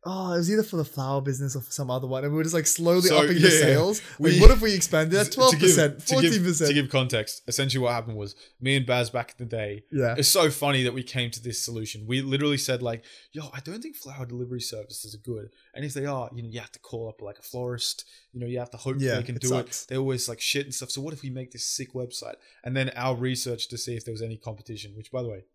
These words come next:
Speaker 2: later found out there's definitely some fucking competition.
Speaker 1: Yeah.
Speaker 2: But at the time, we just clicked on the top three links and they just had all that
Speaker 1: They were all
Speaker 2: shitty
Speaker 1: shit.
Speaker 2: website.
Speaker 1: They were all
Speaker 2: So
Speaker 1: shit.
Speaker 2: we were like, "Yo, let's do it."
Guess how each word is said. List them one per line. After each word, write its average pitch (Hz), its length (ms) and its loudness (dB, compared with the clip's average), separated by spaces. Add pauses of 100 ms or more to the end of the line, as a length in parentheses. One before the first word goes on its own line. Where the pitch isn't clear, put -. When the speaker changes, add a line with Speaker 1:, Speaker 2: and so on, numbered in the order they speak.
Speaker 2:
later 160 200 0
found 110 240 -6
out 101 140 -6
there's 101 160 -14
definitely 101 320 -12
some 101 260 -18
fucking 98 260 -18
competition. - 500 -20 (160)
Speaker 1:
Yeah. 131 180 -2
Speaker 2:
But 151 80 0
at 160 80 0
the 160 80 -10
time, 135 260 -4
we 123 120 -6
just 120 160 -8
clicked 123 180 -10
on 123 80 -8
the 113 80 -12
top - 260 -12
three 113 200 -12
links 117 280 -12
and 113 80 -16
they 113 80 -14
just 110 180 -16
had 107 100 -12 (100)
all 120 120 -8
that 151 60 0
Speaker 1:
They 143 140 2
were 113 60 -2
all 147 80 0
Speaker 2:
shitty - 60 -2
Speaker 1:
shit. - 140 -4 (200)
Speaker 2:
website. - 60 -10 (100)
Speaker 1:
They 139 80 -4
were 139 80 0
all 156 180 -4
Speaker 2:
So - 180 -4
Speaker 1:
shit. 156 40 -2
Speaker 2:
we 175 120 4
were 185 40 2
like, 156 260 -2 (220)
"Yo, 143 160 0
let's 127 240 -6
do 147 280 -2
it." 104 140 -10